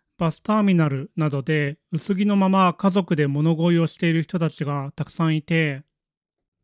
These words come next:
まあ、自分には小銭を渡したりとか、持ってる食べ物を渡すぐらいしか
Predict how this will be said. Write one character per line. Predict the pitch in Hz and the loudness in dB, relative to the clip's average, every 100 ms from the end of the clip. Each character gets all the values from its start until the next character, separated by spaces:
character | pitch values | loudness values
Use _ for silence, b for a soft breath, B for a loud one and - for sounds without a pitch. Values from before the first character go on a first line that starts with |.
| _ _ _ - | _ _ _ 2
ま | 175 | 6
あ、 | |
自 | 170 139 | 6 4
分 | 160 208 | 4 6
に | 226 | 6
は | 202 160 143 _ _ | 6 6 2 _ _
小 | - 156 | -2 4
銭 | 180 190 196 | 6 6 6
を | |
渡 | 190 185 | 6 4
し | 196 | 2
た | - 202 | 4 2
り | |
と | 170 | 2
か、 | 147 170 165 160 156 | 0 2 4 4 2
持 | 165 | 2
っ | 190 | 2
て | - | 2
る | 160 | 2
食 | 156 151 | 2 4
べ | |
物 | 165 170 156 | 4 4 4
を | |
渡 | 147 160 | 2 0
す | - | 0
ぐ | 170 | 2
ら | 175 | 4
い | 151 | 2
し | - | -2
か | - 135 | -6 -6